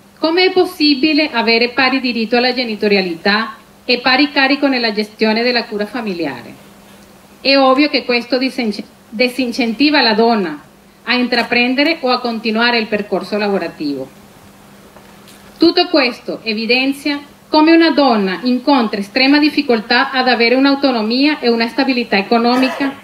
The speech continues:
e di conseguenza, in caso di violenza domestica, difficilmente uscirà da questo contesto di violenza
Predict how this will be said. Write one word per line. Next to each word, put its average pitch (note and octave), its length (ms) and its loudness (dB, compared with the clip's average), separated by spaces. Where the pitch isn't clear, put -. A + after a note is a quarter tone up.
e A#3 140 -2
di A#3 100 -4
conseguenza, A#3 960 0
in A#3 160 0
caso A#3+ 320 -2
di G#3+ 120 0
violenza G3 480 -2
domestica, A3+ 720 -2
difficilmente B3+ 1080 0
uscirà A#3 600 0
da B3 200 0
questo B3+ 320 0
contesto A#3 480 -2
di C#4 100 0
violenza A#3+ 720 0